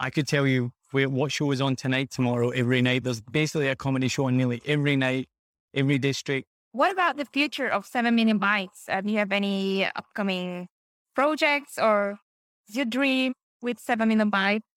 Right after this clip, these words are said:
Speaker 1: Um, well, we got season six coming up soon, so we'll start recording that in, uh, early May. The comedy shows now, we got, I've got four a month that I do in Saigon. Just get more people to know about comedy, come out to shows. You honestly, you'll have such a great time if you come out.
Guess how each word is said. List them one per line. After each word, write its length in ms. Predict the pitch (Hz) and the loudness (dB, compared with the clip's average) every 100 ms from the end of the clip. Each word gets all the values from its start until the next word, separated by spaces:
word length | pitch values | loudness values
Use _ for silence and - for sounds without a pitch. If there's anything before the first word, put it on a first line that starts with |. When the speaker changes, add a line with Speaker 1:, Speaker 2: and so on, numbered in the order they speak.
| _ _ _ _ _ _ _ _ | _ _ _ _ _ _ _ _
Speaker 1:
Um, 640 | - 185 196 196 - 120 175 | 0 2 2 0 -4 -2 2
well, 180 | 196 185 | 4 4
we 80 | |
got 160 | 170 156 | 4 2
season 300 | 196 190 175 | 2 2 0
six 320 | - 160 - | 0 -4 -4
coming 280 | - 156 147 | -2 -2 -2
up 160 | 143 - | -4 -6
soon, 320 | 151 147 143 | -2 -2 -2
so 140 | 147 | -4
we'll 120 | 131 127 | -4 -4
start 260 | 147 143 | -4 -6
recording 420 | 147 139 131 123 123 | -4 -2 0 0 -2
that 260 | 123 120 - | -4 -6 -4
in, 280 | 127 123 120 _ _ _ 135 | -2 -2 -6 _ _ _ -4
uh, 340 | 127 120 120 135 | 0 0 -2 0
early 260 | 135 135 | 0 2
May. 380 | 127 131 135 185 - - | 2 2 2 0 -2 -12
The 40 | - | -6
comedy 320 | - 143 147 | 0 2 2
shows 300 | - 147 127 | 2 0 2
now, 340 | 131 131 127 - - | 2 0 -2 -6 -2
we 120 | 117 | 0
got, 220 | 127 120 - | 2 0 -6
I've 120 | 123 | -8
got 200 | 127 - | -8 -8
four 300 | - 160 175 | 0 4 4
a 40 | |
month 300 | 147 143 151 | 4 2 0
that 120 | 147 131 | -4 -4
I 60 | |
do 160 | 131 135 | -2 -2
in 180 | 131 123 | 0 -2
Saigon. 580 | - 131 123 127 131 127 | -2 -2 -2 0 0 -2
Just 160 | 135 | -4
get 120 | 147 131 | -6 -4
more 180 | 143 | -4
people 240 | 135 139 127 | 0 0 2
to 60 | 123 | 2
know 260 | 123 135 | 2 2
about 260 | 131 127 113 | 2 0 0
comedy, 380 | 131 131 127 120 | -2 -2 0 -2
come 240 | - 139 | -2 -2
out 200 | 135 131 | -2 -4
to 100 | 139 | -6
shows. 460 | 120 139 131 131 123 | -4 -2 0 2 2
You 140 | 143 | 2
honestly, 360 | 147 151 135 139 | 0 -2 0 0
you'll 140 | 127 | 0
have 160 | 139 123 123 | -2 -4 -6
such 280 | - 139 - | -4 -4 -2
a 60 | 120 | -2
great 220 | 123 113 | -2 -2
time 260 | 120 120 | -4 -4
if 100 | 117 | -4
you 100 | 120 | -4
come 180 | 110 123 | -2 0
out. 220 | 117 120 | 0 -2